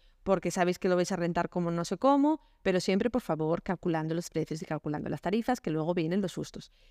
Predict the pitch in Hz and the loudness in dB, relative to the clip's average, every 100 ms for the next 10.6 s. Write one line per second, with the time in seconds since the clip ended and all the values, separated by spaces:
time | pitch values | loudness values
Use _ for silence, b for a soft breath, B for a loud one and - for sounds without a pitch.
0 | _ - 170 165 175 170 156 160 - 254 | _ -2 0 0 -2 -2 -2 -2 0 2
1 | 277 185 175 175 170 254 311 - 180 151 | 2 2 0 -2 0 4 4 2 0 0
2 | 170 165 160 165 196 285 - - - 160 | -2 -4 -4 0 2 2 0 -10 -4 -4
3 | - 202 202 - 165 147 156 - - _ | -2 0 0 0 -2 -4 -8 -16 -20 _
4 | _ _ _ - 170 220 185 _ - 196 | _ _ _ -8 2 2 2 _ 0 4
5 | 185 175 160 165 165 156 220 285 311 _ | 6 4 0 -2 0 2 2 2 -2 _
6 | 247 214 185 170 156 160 165 165 202 269 | 2 4 2 0 -2 -2 -4 0 4 4
7 | 262 - 180 175 175 170 - 190 170 165 | 2 0 0 2 0 -2 0 0 0 -4
8 | - 156 156 165 208 208 214 208 190 160 | -6 -6 -2 0 2 2 2 0 -2 0
9 | 208 196 - _ _ 214 214 185 160 160 | 0 0 -2 _ _ 4 4 2 0 0
10 | 165 160 170 185 185 | -2 -2 0 2 2